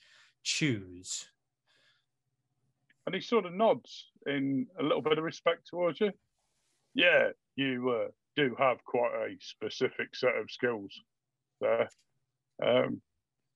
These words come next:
Speaker 2: but how about my friend and what your, your Conrad did to my friend?"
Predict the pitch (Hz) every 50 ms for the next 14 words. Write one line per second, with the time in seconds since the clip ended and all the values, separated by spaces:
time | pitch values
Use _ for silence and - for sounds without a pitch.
0 | _ _ _ _ _ _ _ _ _ _ _ _ _ _ _ _ _ _ _ _
1 | _ _ - - - - _ _ _ _ _ _ _ - 165 165 165 165 - _
2 | - 151 175 180 175 160 185 175 170 175 180 190 185 180 - - - 139 123 113
3 | 101 92 - - _ _ _ _ _ _ _ _ _ _ _ _ - 135 143 147
4 | 147 151 143 - - - 160 147 139 135 131 127 - - _ _ _ _ _ _
5 | _ _ _ _ _ _ _ _ _ _ _ _ - 135 139 135 131 - - 151
6 | 147 147 135 123 117 120 - - 135 117 - - 131 135 135 135 131 - - 113
7 | 104 98 92